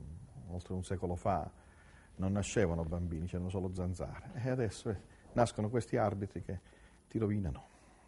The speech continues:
ti rovinano, perché il Foggia avrebbe meritato il, il rigore a favore. Questo rigore non c'è stato, nella ripresa il Foggia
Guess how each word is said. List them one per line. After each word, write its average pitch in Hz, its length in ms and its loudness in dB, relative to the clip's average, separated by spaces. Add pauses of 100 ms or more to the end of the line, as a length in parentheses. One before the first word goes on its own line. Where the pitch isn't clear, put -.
ti - 80 -8
rovinano, 117 460 4
perché 87 280 -2
il 98 100 0
Foggia 101 340 4
avrebbe 95 320 4
meritato 95 580 2
il, 85 260 -6 (1800)
il 175 120 12
rigore 170 300 12
a - 20 12
favore. - 640 0 (180)
Questo 131 220 2
rigore 147 240 6
non 113 140 4
c'è 107 140 -2
stato, 143 440 4 (240)
nella 123 220 2
ripresa 117 400 2
il 95 80 0
Foggia 95 600 2